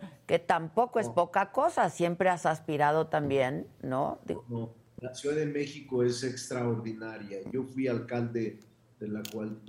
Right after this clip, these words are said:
Speaker 2: Cuauhtémoc, tengo gratos recuerdos de los vecinos.
Speaker 1: Sí,
Speaker 2: Quiero
Speaker 1: me
Speaker 2: mucho,
Speaker 1: acuerdo
Speaker 2: vivo
Speaker 1: ahí ese incidente con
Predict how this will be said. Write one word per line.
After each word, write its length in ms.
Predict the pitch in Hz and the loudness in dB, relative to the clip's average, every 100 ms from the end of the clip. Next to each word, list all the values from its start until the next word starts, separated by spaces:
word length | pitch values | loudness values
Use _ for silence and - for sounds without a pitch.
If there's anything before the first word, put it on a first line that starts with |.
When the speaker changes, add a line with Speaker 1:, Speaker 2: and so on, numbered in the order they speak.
| 117 | -10
Speaker 2:
Cuauhtémoc, 540 | 120 110 139 143 135 | -8 -6 -6 -8 -8
tengo 480 | - 139 143 - - | -6 -4 -2 -2 -4
gratos 360 | 127 143 - 127 | -6 -6 -4 -6
recuerdos 800 | 107 104 - 107 - - - - _ - - - - | -8 -8 -8 -6 -6 -10 -18 -20 _ -20 -20 -20 -12
de 120 | 104 | -8
los 120 | 101 92 | -6 -4
vecinos. 840 | 107 - 123 120 127 151 - - - _ - | -6 -4 -2 0 -2 -4 -10 -18 -20 _ -20
Speaker 1:
Sí, 120 | - - | -4 0
Speaker 2:
Quiero 140 | 170 | 2
Speaker 1:
me 140 | 208 262 | 2 2
Speaker 2:
mucho, 140 | 262 | 2
Speaker 1:
acuerdo 640 | 170 - 131 135 160 196 208 | 2 2 2 6 4 4 4
Speaker 2:
vivo 120 | 190 | 6
Speaker 1:
ahí 300 | 160 151 160 | 4 2 0
ese 240 | 175 175 | -2 -2
incidente 800 | 160 160 156 120 110 123 147 151 | -4 -4 -4 -2 0 -2 -4 -6
con 460 | 156 80 110 104 - | -6 -8 -8 -10 -12